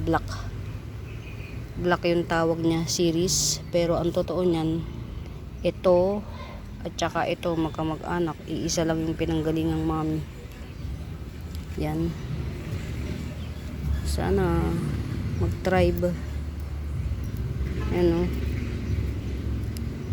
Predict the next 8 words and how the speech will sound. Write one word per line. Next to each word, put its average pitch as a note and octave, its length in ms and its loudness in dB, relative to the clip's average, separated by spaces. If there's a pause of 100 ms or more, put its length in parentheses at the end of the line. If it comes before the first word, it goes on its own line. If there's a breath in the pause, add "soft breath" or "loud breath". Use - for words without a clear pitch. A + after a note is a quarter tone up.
(380)
Ang F3 80 6
daming F3 400 6
mga F3 260 4 (380)
na E3 60 2 (100)
ano, D#3+ 160 0 (1120)
dahil E3 240 6
sa F3 160 4
maling E3 480 6